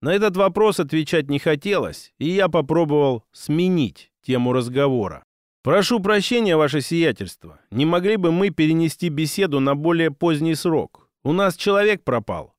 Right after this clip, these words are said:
Хотелось бы успеть отыскать его по свежим следам". "Может, позвать одного из наших?"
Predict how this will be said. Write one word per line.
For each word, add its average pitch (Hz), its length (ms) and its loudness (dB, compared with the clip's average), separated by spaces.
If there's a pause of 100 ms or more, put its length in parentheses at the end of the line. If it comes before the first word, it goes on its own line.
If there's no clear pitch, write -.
Хотелось 160 520 0
бы 160 120 2
успеть 170 380 -2
отыскать 160 640 -4
его 151 400 0 (300)
по 135 100 0
свежим 156 440 0
следам". 151 680 -2 (400)
"Может, 208 540 0
позвать 196 440 0
одного 214 400 0
из 208 140 -4
наших?" 233 480 -4